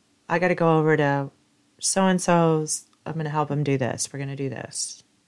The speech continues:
I don't know what it was. I don't remember. I just know he had to leave that day. And he was going over to a friend's and he had to help them work on something or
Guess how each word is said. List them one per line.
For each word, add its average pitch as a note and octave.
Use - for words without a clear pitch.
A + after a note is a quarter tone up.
I -
don't D3
know E3
what E3
it D#3
was. C#3+
I B2+
don't C#3
remember. D3
I C#3
just C#3
know B3
he B3+
had G#3+
to G#3
leave F3
that D#3+
day. C#3
And E3
he D#3
was D3
going G#3+
over A3
to G#3+
a G#3
friend's D3
and C3+
he D#3
had D3+
to D#3
help C#3
them C3+
work C3+
on C3+
something C#3
or D#3+